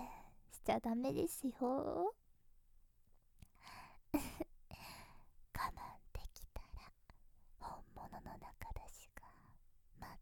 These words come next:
てますから。いやー、ビクンってしましたね。我慢するの辛いですか？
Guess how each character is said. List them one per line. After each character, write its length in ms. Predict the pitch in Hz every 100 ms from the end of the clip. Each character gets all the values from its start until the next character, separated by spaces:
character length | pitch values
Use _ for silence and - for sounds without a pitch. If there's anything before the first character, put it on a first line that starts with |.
| -
て 80 | - -
ま 120 | - -
す 120 | - -
か 80 | - - - - - - - - - - - - - - - - - -
ら。 60 |
い 40 | -
や 680 | 285 240 131 240 214 - 392
ー、 840 | 403 - - - - - - - -
ビ 120 | 247
ク 220 | - -
ン 140 | 247
っ 20 | 320 - -
て 100 | - - - -
し 160 | - 262
ま 220 | 262 285
し 80 | -
た 160 | 330 277
ね。 340 | 285 302 330 392 - - - - - - - -
我 120 | 254
慢 200 | 247 247
す 180 | - -
る 140 | - 233
の 320 | 240 240 - - - -
辛 260 | 254 269
い 60 | 294
で 140 | 339
す 100 | -
か？ 440 | - 285 - -